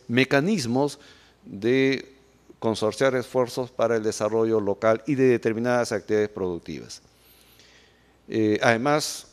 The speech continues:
eh, los productos que ahora están siendo estrella en la exportación, cada vez más son producidas por cooperativas,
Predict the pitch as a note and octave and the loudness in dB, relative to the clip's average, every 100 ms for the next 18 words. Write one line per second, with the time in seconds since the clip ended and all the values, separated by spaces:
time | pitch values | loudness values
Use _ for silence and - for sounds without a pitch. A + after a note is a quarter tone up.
0 | - A#2 A2 G#2 G#2 G#2 G2+ A2 C3+ C#3+ | -14 -8 -4 -2 -2 -2 -2 2 2 2
1 | A#2 C3 C3 - C3 - - - C3+ C3 | 0 2 2 0 -2 -4 -8 -4 -2 0
2 | A2+ A2+ - - A#2 - D3+ E3 A2+ G#2 | 0 0 -4 -8 -6 -4 -2 0 2 0
3 | G2 - G#2+ A2+ G#2+ C#3 G#3+ A3 - _ | -4 -4 -2 -2 -2 -2 -4 -10 -20 _
4 | _ _ _ C#3+ C3+ C3+ C#3 C3 D3 E3+ | _ _ _ 4 4 4 0 -2 -2 -4
5 | - - G#2+ B2 A#2 A2+ - A#2+ A#2 G#2+ | -12 -10 -4 -4 -2 -2 0 -2 -2 -4
6 | F#2+ F#2+ F#2+ - D#2+ C2 - | -6 -4 -4 -4 -10 -10 -16